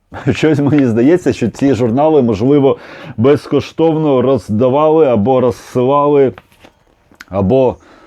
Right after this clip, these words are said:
володарям картки Банка Австра-, Австрія, Unicredit.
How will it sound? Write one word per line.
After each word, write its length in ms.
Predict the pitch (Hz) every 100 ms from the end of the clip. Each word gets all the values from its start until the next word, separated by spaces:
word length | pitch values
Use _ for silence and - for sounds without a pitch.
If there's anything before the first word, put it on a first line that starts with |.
| - - -
володарям 720 | 85 104 147 151 131 131 120
картки 440 | 120 120 - 135
Банка 440 | 117 95 117 104 113
Австра-, 600 | 101 - - 139 127 104 -
Австрія, 760 | 113 147 151 - 170 160 160 151
Unicredit. 880 | 135 98 120 117 113 127 151 143